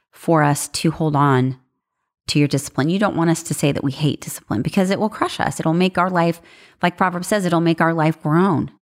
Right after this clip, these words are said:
You know, our flesh and blood will groan. Our body will groan." <laughs> There's sin connected with our behavior.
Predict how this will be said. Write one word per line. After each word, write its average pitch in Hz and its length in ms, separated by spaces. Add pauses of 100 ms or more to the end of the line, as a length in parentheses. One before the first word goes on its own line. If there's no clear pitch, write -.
(240)
You 160 100
know, 151 100
our 147 100
flesh - 340
and 160 60
blood 160 160
will 139 80
groan. 143 580
Our 139 80
body 139 400
will 143 320 (240)
groan." 165 640 (280)
<laughs> - 300
There's 202 180
sin 240 400
connected 185 380
with 170 160
our 165 100
behavior. 160 720